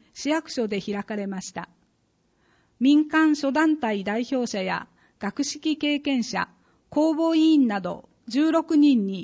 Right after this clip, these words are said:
委嘱書が手渡された後、会長に選ばれた信州大学経法学部教授の広瀬澄夫さんに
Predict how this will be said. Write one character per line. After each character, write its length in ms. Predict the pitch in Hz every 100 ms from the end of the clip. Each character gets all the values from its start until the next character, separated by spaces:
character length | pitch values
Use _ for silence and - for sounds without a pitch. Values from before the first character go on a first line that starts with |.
| 208
委 40 |
嘱 260 | 208 294 -
書 140 | 311
が 160 | 269 202
手 120 | 208
渡 260 | 233 233 -
さ 120 | 254
れ 120 | 208
た 180 | 190 185
後、 320 | 196 190 170 _ _ _ _
会 220 | - 294
長 220 | 294 320 320
に 200 | 294 262
選 140 | 269
ば 100 | 269
れ 140 | 233
た 220 | 208 185 -
信 260 | - 294
州 280 | 302 320 320
大 200 | 302 302
学 380 | 247 202 202 180
経 240 | - 285
法 300 | 294 311 311
学 260 | 294 294 311
部 140 | 247 214
教 240 | 220 220
授 160 | 214 220
の 240 | 208 - _ _
広 300 | - 339 320
瀬 100 | 240
澄 300 | 208 220 233
夫 80 | 247
さ 180 | 247 233
ん 140 | 240
に 240 | 220 214